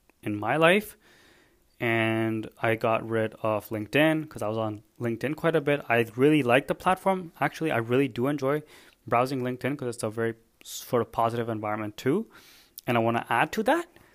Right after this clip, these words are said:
but I also, you know, feel like I'm wasting too much time there. So I got rid of that too. And then on my phone, I just, you know, deleted all these apps which I had, which were just never being used. I said, "Fuck it, you know, let's, let's either hide it or delete it."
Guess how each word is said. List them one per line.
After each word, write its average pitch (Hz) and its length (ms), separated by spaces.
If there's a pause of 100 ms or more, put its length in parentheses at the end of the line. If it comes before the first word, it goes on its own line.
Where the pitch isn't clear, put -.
(260)
but 139 120
I 143 60
also, 151 520 (180)
you 127 100
know, 123 120
feel 123 280
like 123 140
I'm 117 120
wasting 117 320
too 117 140
much 113 160
time 196 240
there. 110 120
So - 120
I 120 60
got 123 180
rid 113 140
of 104 80
that 104 200
too. 127 280 (640)
And 120 120
then 113 200
on 113 140
my 113 120
phone, 160 340
I 123 100
just, - 320 (200)
you 113 60
know, 110 160 (600)
deleted 139 380
all 123 120
these 117 200
apps 123 360
which 120 140
I 120 120
had, 117 280
which - 160
were 110 200
just - 200
never 120 240
being 117 220
used. 110 280
I 107 60
said, 107 180
"Fuck 104 280
it, - 80
you 107 80
know, 101 160
let's, 104 260 (280)
let's 117 120
either 131 260
hide 123 280
it 127 120
or 117 160
delete 107 340
it." 98 200